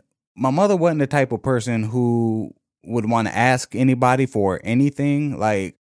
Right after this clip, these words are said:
I, I don't know what the hell the problem between my mother and her siblings or her parents were, like I said, uh, she ended up pregnant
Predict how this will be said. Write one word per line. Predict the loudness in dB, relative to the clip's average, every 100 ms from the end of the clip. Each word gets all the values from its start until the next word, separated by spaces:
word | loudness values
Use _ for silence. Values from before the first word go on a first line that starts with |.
| -8
I, | 0 0 2 2
I |
don't | 4 4
know | 4
what | 4 2 2
the | 2
hell | 2 2 2 0 -2 -6 _ _ _ -6
the | -2 0 -2
problem | 0 2 2 0 -2 -2 -4
between | -6 -4 -2 0 -2 -6 -12 -10
my | -6 -2
mother | 2 2 4 4 2 0
and | -2 0 0 0 -4
her | -6 -2 0 0 -2 -4 -8
siblings | -4 0 0 2 0 0 0
or | 0 0 0
her | -4
parents | -4 -2 0 -2 -4
were, | -2 -2 -2 -4 _ _ _ _
like | 0 2
I |
said, | 2 2 2 2
uh, | 2 0
she | -2 0 2 4 2 2 0 -4 _ _ _ 2
ended | 2 4 4
up | 4 4 0 -4
pregnant | 0 0 2 -2 -2